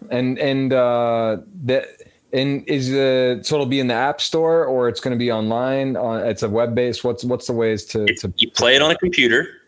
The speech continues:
Speaker 2: uh, and, and we are gonna have an app soon, um, in a, in a future season. But right now it's just computer. And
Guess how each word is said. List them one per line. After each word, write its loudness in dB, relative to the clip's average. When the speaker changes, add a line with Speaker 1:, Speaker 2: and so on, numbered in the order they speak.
Speaker 2:
uh, 4
and, 2
and 2
we 4
are 4
gonna 0
have 2
an 4
app 2
soon, 0
um, 2
in 4
a, 2
in 2
a -2
future 0
season. 2
But 0
right 2
now 4
it's 0
just 0
computer. 2
And 4